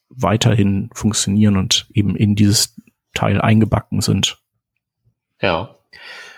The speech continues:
Speaker 2: Eine richtige Spezifikation dafür sehe ich jetzt noch nicht. Also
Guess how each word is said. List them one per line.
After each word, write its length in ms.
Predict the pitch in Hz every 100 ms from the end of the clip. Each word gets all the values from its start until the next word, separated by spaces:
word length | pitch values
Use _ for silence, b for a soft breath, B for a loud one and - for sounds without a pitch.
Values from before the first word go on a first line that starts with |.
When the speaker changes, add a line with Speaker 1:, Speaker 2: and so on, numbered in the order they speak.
| B _ _ _ _
Speaker 2:
Eine 140 | 110 113
richtige 380 | 143 185 185 165
Spezifikation 800 | 170 156 143 135 123 - 131 156
dafür 260 | - 143
sehe 200 | 123 127
ich 180 | 127 120
jetzt 220 | 101 -
noch 180 | 85 -
nicht. 380 | 76 - - - _ _ _ _ _ _ _ _ _ _ _ _ _ -
Also 360 | 95 107 90